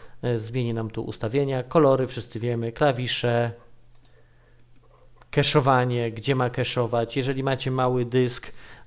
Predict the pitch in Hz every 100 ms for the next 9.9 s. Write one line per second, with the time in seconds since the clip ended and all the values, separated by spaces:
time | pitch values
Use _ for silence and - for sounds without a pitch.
0 | - 117 117 - 117 113 120 120 117 117
1 | 117 120 117 - 113 120 117 117 107 120
2 | 147 143 - 127 117 113 110 104 - 107
3 | 127 127 123 117 117 - - - - -
4 | - 127 - 139 127 113 117 113 117 120
5 | 123 - 131 123 131 117 110 110 113 117
6 | 123 117 117 113 117 107 107 131 143 135
7 | 139 135 131 - - - - - - -
8 | - - - - - - - - - -
9 | - - - 151 139 135 131 131